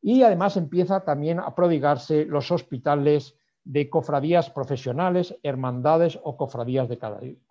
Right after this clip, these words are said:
de, de caridad. Pero también en España,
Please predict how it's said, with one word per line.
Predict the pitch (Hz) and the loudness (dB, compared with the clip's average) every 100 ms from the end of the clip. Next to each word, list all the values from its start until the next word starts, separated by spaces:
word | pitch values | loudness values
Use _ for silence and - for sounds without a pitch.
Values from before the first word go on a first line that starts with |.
| 247 | -10
de, | 156 143 131 123 113 104 104 - | -2 0 0 -2 -4 -6 -10 -12
de | 131 | -10
caridad. | 127 113 104 95 _ _ _ _ _ _ _ _ _ _ _ _ _ | -8 -8 -8 -12 _ _ _ _ _ _ _ _ _ _ _ _ _
Pero | - 254 | 0 2
también | 269 233 240 247 | 4 0 2 0
en | 220 175 | 0 -4
España, | - - 240 220 190 185 127 131 | -6 0 0 2 -2 -2 -4 -10